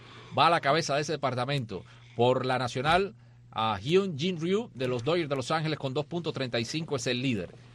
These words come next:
Salvamentos, Liga Americana, Aroldis Chapman, treinta y siete. Es el líder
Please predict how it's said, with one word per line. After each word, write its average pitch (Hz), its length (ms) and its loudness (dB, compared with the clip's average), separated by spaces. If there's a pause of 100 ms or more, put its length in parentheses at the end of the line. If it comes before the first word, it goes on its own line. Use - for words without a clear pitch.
(240)
Salvamentos, 170 1040 4 (340)
Liga 196 280 0
Americana, 170 580 2
Aroldis 175 520 4
Chapman, 139 460 0
treinta 170 460 2
y 147 80 -2
siete. 127 500 0 (460)
Es 139 300 -4
el 127 260 -2
líder 185 260 2